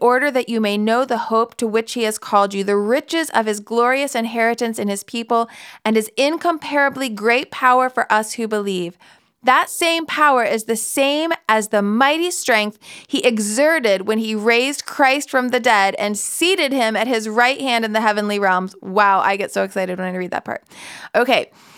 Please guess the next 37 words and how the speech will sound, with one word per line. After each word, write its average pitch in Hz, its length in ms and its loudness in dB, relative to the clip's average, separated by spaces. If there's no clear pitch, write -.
so - 180 2
that's 262 220 2
the - 80 -4
same 294 240 0
power 302 300 4
that 240 160 0
lives 247 360 0
inside 254 640 2
of 247 140 0
you 208 380 0
when 214 320 0
Jesus 214 420 -2
is 208 180 -4
your 196 120 -2
Savior, 190 360 -2
the 190 120 -8
same 233 360 0
power 240 300 2
that 214 120 -4
raised 196 220 -4
him 190 120 -8
from 185 160 -8
the 180 80 -6
dead. - 240 -6
That 202 160 2
is 196 200 -4
incredible. 185 640 -4
Far 285 420 4
above 233 600 2
all 233 260 4
rule 226 540 2
and 233 220 4
authority, 233 560 0
power 302 480 4
and 269 160 0
dominion, 247 400 0
and 202 120 -2